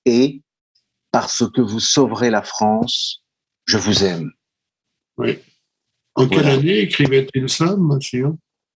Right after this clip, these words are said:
Speaker 1: Euh, alors, le, l'article de Massignon, il est à l'occasion du centenaire, le dix-neuf septembre, donc ça doit être dix-huit cent cinquante-six.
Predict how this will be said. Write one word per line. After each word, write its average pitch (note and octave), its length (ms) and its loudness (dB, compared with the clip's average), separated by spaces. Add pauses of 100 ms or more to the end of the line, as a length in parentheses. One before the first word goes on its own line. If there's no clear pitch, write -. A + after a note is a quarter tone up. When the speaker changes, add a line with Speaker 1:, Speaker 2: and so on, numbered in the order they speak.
(140)
Speaker 1:
Euh, C#3+ 280 6
alors, C#3 240 4
le, C#3+ 180 2
l'article - 560 0
de A#2+ 140 2
Massignon, D3 880 0 (300)
il C3+ 140 2
est D#3 200 2
à C#3 60 2
l'occasion B2+ 920 0 (400)
du G2+ 120 -2
centenaire, C3 960 0 (920)
le F#2+ 120 2
dix-neuf D3+ 400 0
septembre, G2 640 -4
donc G2+ 200 -2
ça A2+ 140 0
doit A2 180 2
être B2+ 80 0
dix-huit A2+ 260 -2
cent C#3+ 180 2
cinquante-six. - 880 -6